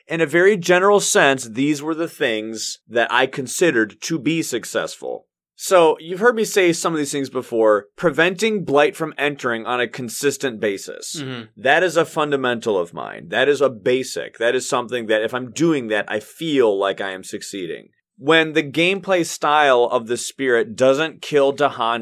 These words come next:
Speaker 1: regularly or at all.
Speaker 2: Hmm.
Speaker 1: This is more of a thematic success than a mechanic one, because if we're defending our island, I really should care about this no matter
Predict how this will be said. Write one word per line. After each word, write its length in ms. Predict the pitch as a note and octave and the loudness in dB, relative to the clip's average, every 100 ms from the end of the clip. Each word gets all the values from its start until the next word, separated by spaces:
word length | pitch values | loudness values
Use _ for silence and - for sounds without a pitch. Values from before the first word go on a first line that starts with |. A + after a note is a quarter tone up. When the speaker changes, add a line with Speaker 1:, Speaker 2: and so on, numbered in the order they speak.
| G2+ | -2
Speaker 1:
regularly 760 | A2 C3 A#2 A#2 G#2+ G2+ G#2+ A2+ | 0 0 0 0 0 0 -2 -2
or 260 | A2 A2 | 2 2
at 100 | G#2+ | 4
all. 380 | G2 F2+ B1+ G1+ _ | 2 0 -4 -14 _
Speaker 2:
Hmm. 220 | C3 A2 | -18 -4
Speaker 1:
This 280 | A#2 D#3 D#3 | 2 2 2
is 200 | D#3 B2 | -8 -4
more 200 | C3+ C3 | 2 2
of 120 | A#2 | 2
a 100 | A#2+ | -2
thematic 1080 | A2 - C#3+ A#2 A2+ A#2+ D3 D#3+ C3 G2 - | -4 -6 -4 -4 -6 -2 2 2 2 0 -6
success 800 | - - A2+ - - G2+ F#2+ - A2+ | -12 -6 -6 -6 -4 -2 -2 -6 -8
than 180 | G#2 G#2 | -6 -6
a 60 | |
mechanic 580 | G2+ G2 - C#3+ A#2+ F#2+ | -8 -10 -8 -6 -6 -8
one, 340 | F#2+ D2+ G1+ _ _ _ _ | -12 -14 -16 _ _ _ _
because 800 | B2+ A#2 C#3 B2 A#2 A#2 A2+ - _ | -12 -4 2 4 4 0 -8 -12 _
if 140 | D3+ C#3 | -2 2
we're 140 | D#3 | 0
defending 480 | C3+ C#3 E3+ F3+ F3 | 0 -2 -2 -4 -2
our 200 | D3 - | -2 0
island, 460 | D3 D#3 C3+ A#2 A2 | 0 2 0 -2 -4
I 80 | B2 | -2
really 500 | B2 A2 B2+ C#3+ C#3 | -2 -2 -2 0 0
should 320 | B2+ C3 A2 | 0 -2 -2
care 320 | - - D3+ | -12 -2 2
about 300 | B2+ G2+ G2 | 2 2 0
this 240 | A2 G#2+ - | 0 -4 -6
no 80 | A#2 | -6
matter 400 | A2 A2 A2+ | -2 -2 -2